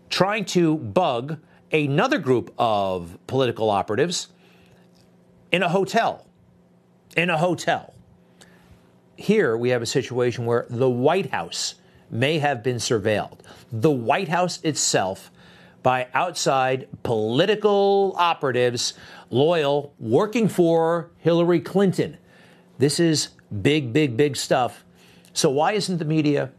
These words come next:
talking about it? It was astounding. Yesterday is Sunday. I know Super Bowl Sunday, but they still have those big phony, uh, talk shows, right, that they think are so important.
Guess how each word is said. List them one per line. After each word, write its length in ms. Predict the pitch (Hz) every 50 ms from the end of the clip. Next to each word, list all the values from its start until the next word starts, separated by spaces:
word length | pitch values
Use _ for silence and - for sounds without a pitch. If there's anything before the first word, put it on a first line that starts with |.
| _ -
talking 320 | - 156 147 147 - 147 127
about 300 | 113 92 95 90 87 85
it? 120 | 85 - - - _
It 160 | - 135 139 143
was 200 | 151 143 123 131
astounding. 640 | 113 - - - 156 147 147 139 131 110 95 92
Yesterday 380 | 156 202 208 214 226 185 175 147
is 100 | 127 -
Sunday. 400 | - - 139 127 110 98 90 101
I 100 | 139 196
know 140 | 185 156 139
Super 280 | 127 - 180 160 127
Bowl 140 | 110 110 107
Sunday, 440 | 104 - 117 107 101 117 127 135 131 - - - - - -
but 100 | 190 170
they 120 | 185 170
still 240 | - - - 302 254
have 180 | 226 208 180
those 240 | 147 156 143 127 98
big 320 | 95 98 170 180 170 139 -
phony, 500 | - - 170 170 170 151 139 123 120 -
uh, 280 | 123 120 113 104 98
talk 300 | - - - 160 196 -
shows, 440 | - - 117 101 107 123 135 127 -
right, 260 | 107 123 151 185 277 -
that 120 | 127 -
they 120 | - 110
think 260 | 104 - 151 143 - -
are 80 | 104
so 300 | 90 - - 131 131 127
important. 560 | 117 98 - 107 123 139 165 202 208 185 -